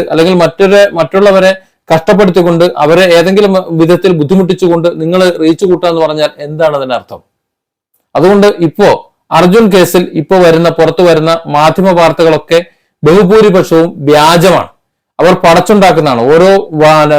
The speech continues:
വാർത്തകൾ പടച്ചുണ്ടാക്കി റീച്ച് ഉണ്ടാക്കുകയാണ്. എന്തും അവർക്ക് റീച്ചാണ്.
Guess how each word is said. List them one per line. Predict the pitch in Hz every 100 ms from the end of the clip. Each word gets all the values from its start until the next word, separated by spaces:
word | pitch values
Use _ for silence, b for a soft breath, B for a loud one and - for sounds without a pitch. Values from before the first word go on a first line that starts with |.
| 139
വാർത്തകൾ | 143 156 170 196 185
പടച്ചുണ്ടാക്കി | 170 160 185 170 165 175
റീച്ച് | 165 190 180
ഉണ്ടാക്കുകയാണ്. | 190 143 113 90 _ _ _ _ _ - 147
എന്തും | 202 220 240
അവർക്ക് | 202 202 185
റീച്ചാണ്. | 170 151 160